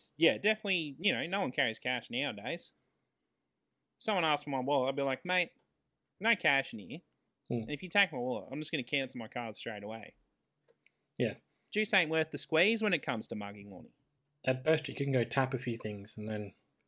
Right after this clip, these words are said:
Speaker 2: but even then.
Speaker 1: <laughs> Even then.
Speaker 2: Even then.
Speaker 1: Even then. <laughs>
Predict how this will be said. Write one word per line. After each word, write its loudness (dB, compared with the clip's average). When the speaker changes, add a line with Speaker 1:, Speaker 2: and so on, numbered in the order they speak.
Speaker 2:
but -6
even 0
then. -8
Speaker 1:
<laughs> -4
Even 2
then. -8
Speaker 2:
Even -10
then. -6
Speaker 1:
Even -6
then. -4
<laughs> -20